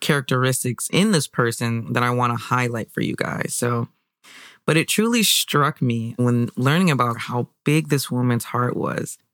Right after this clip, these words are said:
especially when I toured her home and, and learned a little bit more about her history. I just couldn't, as somebody who views your home, I view my home as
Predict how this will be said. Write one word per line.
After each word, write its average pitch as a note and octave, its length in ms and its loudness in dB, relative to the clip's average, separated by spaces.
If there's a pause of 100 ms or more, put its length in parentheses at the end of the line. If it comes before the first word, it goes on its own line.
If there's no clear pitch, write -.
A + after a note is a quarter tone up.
(460)
especially - 480 2
when C#3+ 180 4
I C3 120 2
toured C3+ 340 -2
her A#2+ 160 2
home A#2+ 340 2
and, A2+ 220 -2
and A#2 180 -2
learned A#2+ 220 0
a A#2+ 40 -2
little A#2 180 0
bit A#2+ 120 0
more A#2+ 220 2
about A#2 240 0
her A#2+ 80 -2
history. A#2+ 580 -2
I D3 120 2
just F3+ 240 0
couldn't, A3 400 0 (420)
as D3 120 0
somebody A3 340 2
who E3 160 4
views C#3 400 2
your C3 160 4
home, A#2+ 680 0 (460)
I G3+ 160 2
view F#3 420 2
my C3+ 300 2
home B2+ 380 0
as A#2+ 280 -2